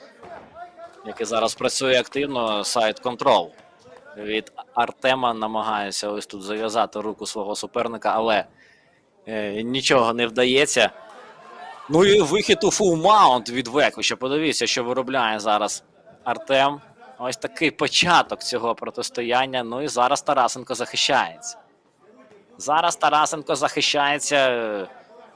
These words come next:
е, перекривається Анатолій. Намагається підтискати до себе суперника, не дати йому простору. І ось він, чудовий шанс у фул маунті завершити цей поєдинок достроково.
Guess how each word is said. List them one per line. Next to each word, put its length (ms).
е, 240
перекривається 1040
Анатолій. 800
Намагається 640
підтискати 640
до 140
себе 280
суперника, 540
не 120
дати 360
йому 200
простору. 520
І 100
ось 140
він, 100
чудовий 340
шанс 360
у 60
фул 280
маунті 880
завершити 540
цей 240
поєдинок 520
достроково. 580